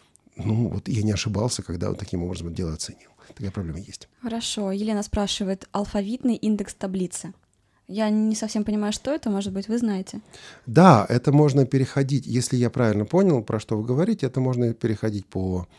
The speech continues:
Speaker 1: как по заголовкам, а, и, соответственно, попасть быстро на нужный элемент, а, в контактах. То есть, эм, когда, эм, я, Елена, если я вас неправ-, неправильно понял, напишите об этом. Когда вы звоните, а, кому-то, вы можете,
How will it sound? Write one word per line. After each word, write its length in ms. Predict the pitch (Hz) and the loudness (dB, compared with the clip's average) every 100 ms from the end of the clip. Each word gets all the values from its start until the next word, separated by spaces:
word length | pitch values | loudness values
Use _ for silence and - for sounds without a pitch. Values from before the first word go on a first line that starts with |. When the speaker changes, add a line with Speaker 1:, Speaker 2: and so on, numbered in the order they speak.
| - | -18
Speaker 1:
как 160 | - 90 | -10 -8
по 120 | - | -6
заголовкам, 800 | 95 104 110 151 185 - 98 95 - - - - | -4 -2 0 2 0 -2 -4 -4 -12 -20 -20 -16
а, 420 | - 90 87 82 78 | -4 -2 -2 -2 -2
и, 180 | 113 127 | -2 -2
соответственно, 500 | 117 104 120 - 95 | -2 -2 -2 -4 -4
попасть 400 | 101 110 98 87 | -2 -2 -2 -2
быстро 540 | 101 107 - 90 85 | -4 -4 -6 -4 -4
на 420 | - 90 90 90 87 | -6 -6 -4 -4 -4
нужный 400 | 98 92 92 90 | -4 -4 -4 -4
элемент, 600 | 101 123 160 160 - _ - - - - | 0 2 2 0 -8 _ -20 -20 -16 -6
а, 260 | 98 95 - | -4 -4 -6
в 300 | 92 104 110 | -4 -2 -2
контактах. 720 | - 110 101 92 - - - | -2 -2 -2 -4 -10 -18 -14
То 80 | - | -8
есть, 260 | 107 - - | -8 -8 -10
эм, 320 | - 87 95 - | -8 -8 -8 -10
когда, 440 | 90 95 135 123 - | -6 0 2 0 -4
эм, 360 | 92 92 90 | -8 -8 -8
я, 260 | - 110 101 - | -8 -6 -6 -6
Елена, 340 | 104 101 90 | -6 -4 -6
если 220 | 98 - | -6 -4
я 60 | 98 | -4
вас 160 | 92 107 | -6 -8
неправ-, 280 | 104 117 | -2 0
неправильно 360 | 127 123 147 135 | 0 2 2 0
понял, 240 | 110 95 | -2 -4
напишите 440 | 90 95 98 - - | -4 -8 -12 -10 -10
об 100 | - | -10
этом. 180 | - - - - - - | -16 -18 -20 -20 -20 -6
Когда 220 | 104 120 | 0 2
вы 100 | 139 | 2
звоните, 560 | 107 110 95 - - - _ _ _ | 2 0 0 -4 -8 -10 _ _ _
а, 260 | - - 87 - | -8 -6 -6 -4
кому-то, 540 | 98 101 107 139 143 - _ - | -2 -2 -2 -2 -4 -8 _ -10
вы 240 | 87 135 | 0 2
можете, 680 | 120 113 110 - 104 98 | 4 2 0 0 0 0